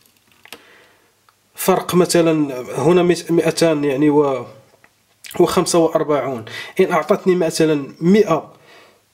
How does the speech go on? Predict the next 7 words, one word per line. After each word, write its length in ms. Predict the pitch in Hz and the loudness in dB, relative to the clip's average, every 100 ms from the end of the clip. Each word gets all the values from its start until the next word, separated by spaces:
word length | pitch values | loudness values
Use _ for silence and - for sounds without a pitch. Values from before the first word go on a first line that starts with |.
| - _ - | -20 _ 0
وخمسة 440 | 165 - 180 185 | 0 2 2 4
وأربعون، 680 | 175 165 160 160 170 285 294 - _ _ _ _ _ _ _ _ _ - _ - | 2 2 0 2 0 -2 -8 -12 _ _ _ _ _ _ _ _ _ -20 _ -2
يعني 440 | 156 160 170 151 - - - _ _ _ _ _ - | 2 4 2 0 -10 -20 -20 _ _ _ _ _ -4
لن-، 480 | 180 180 160 151 143 | 0 2 0 -4 -10
لنقل 540 | 135 170 226 240 247 233 | -4 2 2 2 2 2
أنها 360 | 208 202 208 | 2 2 4
يعني 320 | 233 185 269 | 2 2 -4